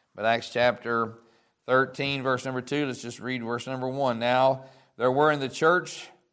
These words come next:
there were in the church that was at Antioch certain prophets and teachers, as Barnabas and Simeon, that was called Niger, and Lucius of Cyrene, and, uh, Manaen, which had been brought up with Herod the Tetrarch and Saul.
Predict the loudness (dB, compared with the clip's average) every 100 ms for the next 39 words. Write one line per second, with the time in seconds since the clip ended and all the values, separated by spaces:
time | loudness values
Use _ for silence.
0 | _ -2 0 2 2 2 2 -2 -4 -4
1 | -4 -6 -4 2 4 4 0 -2 2 2
2 | 2 0 2 0 0 -2 -6 -2 2 2
3 | 0 -4 -4 -4 0 2 2 0 -12 -10
4 | -6 -6 -6 -6 -6 -8 -20 _ _ _
5 | _ -6 -4 2 4 4 2 -4 -4 -8
6 | -8 -4 -2 -2 -4 -8 -18 _ _ _
7 | _ _ _ _ _ _ _ _ _ _
8 | _ -4 -2 -2 2 6 6 4 4 4
9 | 2 -2 -2 0 -2 -2 -4 -4 -8 -8
10 | -8 0 4 6 6 2 -2 -2 -4 -6
11 | -8 -10 -8 0 0 0 -2 -4 -4 -4
12 | -4 -6 -10 -18 _ _ _ _ _ -6
13 | -4 -2 -4 -4 -4 -4 2 4 6 4
14 | 6 6 4 -4 -10 -8 -4 0 2 0
15 | -2 -2 -2 -2 0 4 4 2 -2 -8
16 | -8 -2 6 8 8 6 -2 -14 _